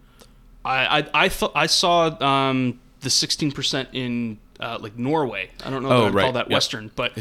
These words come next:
Speaker 2: <laughs>
Speaker 1: yeah,
Speaker 2: True.
Speaker 1: I mean, sixteen percent was right on the nose.
Speaker 2: Which
Speaker 1: Um,
Speaker 2: is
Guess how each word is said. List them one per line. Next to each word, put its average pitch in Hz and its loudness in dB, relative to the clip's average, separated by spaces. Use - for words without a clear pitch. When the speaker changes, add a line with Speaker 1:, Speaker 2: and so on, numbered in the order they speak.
Speaker 2:
<laughs> - -10
Speaker 1:
yeah, 170 2
Speaker 2:
True. 120 2
Speaker 1:
I 147 2
mean, 147 0
sixteen 175 -4
percent 151 -2
was 123 -6
right 139 0
on 131 -2
the 113 -4
nose. 123 -4
Speaker 2:
Which 131 0
Speaker 1:
Um, 117 2
Speaker 2:
is 104 -8